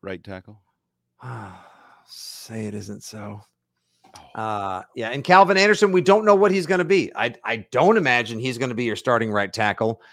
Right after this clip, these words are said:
Speaker 1: I don't know what
Speaker 2: And
Speaker 1: any of these guys are gonna
Speaker 2: I
Speaker 1: be.
Speaker 2: No.
Speaker 1: Literally.
Speaker 2: What?
Speaker 1: David Andrews.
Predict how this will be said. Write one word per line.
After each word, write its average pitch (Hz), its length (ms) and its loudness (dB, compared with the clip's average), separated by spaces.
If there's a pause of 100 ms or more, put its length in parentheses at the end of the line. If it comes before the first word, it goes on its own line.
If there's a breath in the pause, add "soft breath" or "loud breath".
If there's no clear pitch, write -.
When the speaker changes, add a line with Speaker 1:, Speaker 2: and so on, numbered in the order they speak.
(260 soft breath)
Speaker 1:
I 302 60 0
don't 370 120 6
know 320 100 6
what 233 140 4
Speaker 2:
And 349 100 0
Speaker 1:
any 392 100 -4
of 330 60 -6
these 208 160 -2
guys 147 300 4
are 131 40 -4
gonna 127 240 -4
Speaker 2:
I 131 40 -8
Speaker 1:
be. 104 320 -8
Speaker 2:
No. 220 500 4 (680)
Speaker 1:
Literally. 320 680 -2 (260)
Speaker 2:
What? 208 260 6
Speaker 1:
David 233 240 -2
Andrews. 113 420 -8